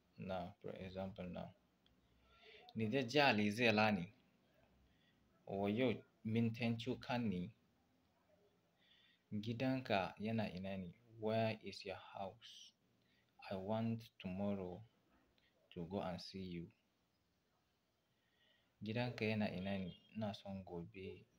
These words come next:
in je in gan ka. So, kai kuma za ka iya faɗa, maybe if you talk to them, "Wo da jali zai lafiya." Like me now, I dey for lafiya now.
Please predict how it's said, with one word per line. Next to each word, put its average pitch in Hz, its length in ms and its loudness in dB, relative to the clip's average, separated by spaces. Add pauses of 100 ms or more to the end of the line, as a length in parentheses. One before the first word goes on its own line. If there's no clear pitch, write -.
(320)
in 98 160 -8
je 98 140 -10
in 87 200 -6
gan 85 220 -8
ka. - 140 -14 (2000)
So, 104 420 -8
kai 98 140 -2
kuma 98 240 -4
za 92 140 -2
ka - 140 -8
iya 69 180 -6
faɗa, 78 440 -6 (200)
maybe 92 540 -6 (200)
if - 180 -14
you 107 140 -4 (140)
talk 98 200 -2 (140)
to 90 160 -8
them, 95 320 -4 (1800)
"Wo 92 160 -2
da 104 140 2
jali 104 500 2 (540)
zai 101 200 2
lafiya." 95 720 0 (320)
Like 98 260 -2
me 104 220 2
now, 92 320 0 (480)
I 92 120 -2
dey 101 240 -4
for 87 180 -6
lafiya 85 420 -4
now. 85 220 -6